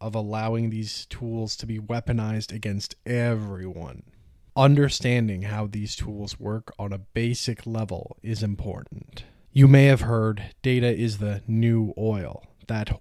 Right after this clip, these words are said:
oil is fuel for massively powerful machine learning algorithms. No publicly or easily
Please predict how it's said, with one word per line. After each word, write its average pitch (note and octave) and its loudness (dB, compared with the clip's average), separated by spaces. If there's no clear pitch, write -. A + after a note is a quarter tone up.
oil B2 4
is G2+ -6
fuel A2 -2
for G#2+ -6
massively A#2+ -2
powerful A2 -2
machine C3+ 2
learning C3 0
algorithms. G#2 -6
No B2+ 8
publicly E3+ 4
or D#3 2
easily B2 -2